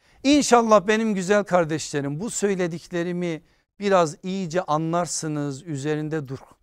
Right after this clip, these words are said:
durursunuz. Özellikle davetçi kimliği ve davette yakınlar meselesini bu söylediklerimin üzerinden biraz tefekkür edersiniz. Bakın Kur'an'dan konuşuyoruz, Hazreti İbrahim'i konuşuyoruz ama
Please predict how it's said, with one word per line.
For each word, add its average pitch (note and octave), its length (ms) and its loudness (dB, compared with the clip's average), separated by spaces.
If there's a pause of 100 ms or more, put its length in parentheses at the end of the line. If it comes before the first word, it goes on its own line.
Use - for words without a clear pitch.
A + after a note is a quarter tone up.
(340)
durursunuz. D3+ 680 -10 (340)
Özellikle G3 720 2
davetçi F#3 520 4
kimliği G3 680 -4 (380)
ve F3 220 2
davette F#3 520 6
yakınlar F#3+ 640 2
meselesini F3+ 800 -4
bu G3 100 -4
söylediklerimin F#3 840 -2
üzerinden F3+ 540 -4 (240)
biraz F#3+ 260 0
tefekkür F3 500 -4
edersiniz. F#3 600 -4 (240)
Bakın F3+ 400 0 (260)
Kur'an'dan F#3 580 0
konuşuyoruz, F#3+ 800 -4
Hazreti F3 400 -2
İbrahim'i F#3+ 380 0
konuşuyoruz G3 540 -8
ama G3 260 -4